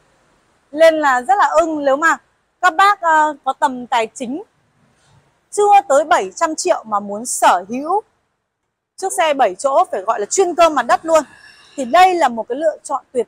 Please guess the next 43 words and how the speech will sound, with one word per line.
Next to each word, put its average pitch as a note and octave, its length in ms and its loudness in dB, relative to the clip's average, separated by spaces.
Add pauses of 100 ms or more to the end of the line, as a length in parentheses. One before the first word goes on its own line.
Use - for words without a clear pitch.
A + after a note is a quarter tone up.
vời G#3 200 0
nhất E4 200 0 (120)
ở F#3+ 140 -2 (100)
thời G#3 100 -8
điểm F#3+ 180 -10
hiện G3 140 -16
tại. B3+ 160 0 (500)
Vì C#4 80 -2
ở G#3 140 2
năm D#4 200 -2
ngoái B3 300 2
á, F4 160 2 (140)
khi E4+ 80 -2
mà C#4 140 -4
cái B3 140 -8
thời C4+ 200 -4
điểm G3+ 360 -6
mà, F#3+ 300 -4 (440)
ờ, G3+ 240 -2
máy, G3+ 360 -10
ờ, D#4+ 280 -4 (380)
máy, B3 300 -8
ờ, E4 340 -2
dầu A#3 220 2
hot F#4+ 260 0
ấy, G4 140 -6 (720)
ôi C#4 140 -6
trời A#3+ 160 -2
ơi, B3 80 0
máy A3 200 -10
dầu A3 360 0
á, A#3+ 180 0
thậm B3 180 -12
chí A#3+ 80 -10
là B3 80 -2
máy A#3 180 -8
xăng C#4+ 280 -6
của F#3+ 80 -8
Sedona B3+ 420 -6
cũng, C#4+ 500 -14
cũng C#4 160 -12
rất F#4+ 140 -2
là A#3 280 -4